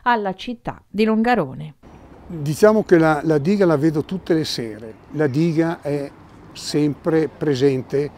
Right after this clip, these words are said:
Speaker 2: su Longarone perché è illuminata e quindi, mm,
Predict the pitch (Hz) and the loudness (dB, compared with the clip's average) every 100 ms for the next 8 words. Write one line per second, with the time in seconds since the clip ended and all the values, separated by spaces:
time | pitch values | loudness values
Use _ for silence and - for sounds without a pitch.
0 | - - 160 147 123 123 120 113 110 117 | -20 -6 2 2 2 0 -4 -6 -10 -14
1 | - - - 151 - 175 151 156 147 143 | -20 -18 -6 -4 0 0 0 -4 -6 -8
2 | 120 95 - - - - - - - - | -8 -10 -18 -20 -20 -20 -20 -20 -20 -20
3 | - - - - - - 214 208 185 180 | -20 -20 -20 -12 -8 0 2 2 2 2
4 | - 170 151 143 | 0 -6 -6 -8